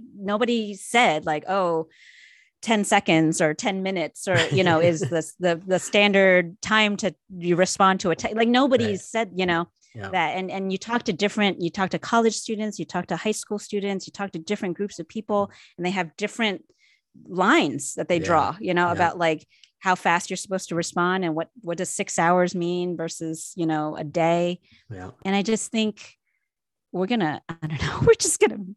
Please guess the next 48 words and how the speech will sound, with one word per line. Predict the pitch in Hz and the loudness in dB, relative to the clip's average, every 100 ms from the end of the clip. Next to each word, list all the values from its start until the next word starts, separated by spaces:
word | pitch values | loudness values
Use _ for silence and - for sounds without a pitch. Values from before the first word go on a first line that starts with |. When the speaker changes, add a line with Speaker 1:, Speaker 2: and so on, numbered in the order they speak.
| _ | _
Speaker 1:
make | 175 208 - | 0 0 0
ourselves | 214 - 185 | -4 -6 -10
crazy. | - - - 196 392 214 - - - | -12 -12 -2 2 4 2 0 -8 -14
Speaker 2:
Yeah. | 101 92 - 90 | -12 -10 -10 -2
Speaker 1:
Um, | 180 170 170 165 165 160 175 _ _ _ _ _ _ _ _ _ | 0 2 2 0 -4 -8 -12 _ _ _ _ _ _ _ _ _
and, | - 180 180 170 165 - - _ _ _ | -4 -2 0 -2 -6 -12 -14 _ _ _
you | 214 | 2
know, | 208 | 4
one | 180 190 220 | 6 6 6
of | 240 | 6
the | 196 180 170 151 - - | 4 4 4 0 -6 -2
things, | 208 190 185 | 0 0 0
and | 165 | 2
I | 190 | 4
don't | 208 190 | 4 4
know | 185 202 220 | 4 2 0
how | 202 180 | -4 -6
this | 165 - | -8 -10
would | 156 | -14
transfer | - - 202 214 - 160 - | -10 -4 -4 -4 -6 -8 -2
over | 190 196 185 | -2 -2 -2
into | 156 160 175 165 170 | -2 -6 -8 -10 -10
the | 185 | -14
kind | - - 202 | -12 -8 -6
of | 170 | -6
work | 170 - | -8 -10
that | 151 | -8
you | 156 | -8
do, | 151 226 202 | -4 -2 0
but | 170 160 - | -2 -4 -10
Speaker 2:
Mm. | 95 95 _ _ | -14 -16 _ _
Speaker 1:
one | 208 | 0
of | 247 226 | 2 2
the | |
things | 190 208 196 175 | 0 -2 -2 0
that | 165 160 _ _ _ _ _ _ _ _ | 0 -2 _ _ _ _ _ _ _ _
one | 226 254 | -4 -2
of | |
my | 247 | -2
colleagues | 156 - 220 277 254 160 | -2 -6 -2 0 0 -2
did | 185 175 | -2 0
at | 165 | 0
a | 160 | -4
previous | - 190 185 - | -4 -2 -4 -4
institution, | 170 - 160 247 - 180 | -8 -10 -8 -8 -4 -4
which | 165 | -4
I | 160 | -8
thought | - - 311 | -16 -14 -16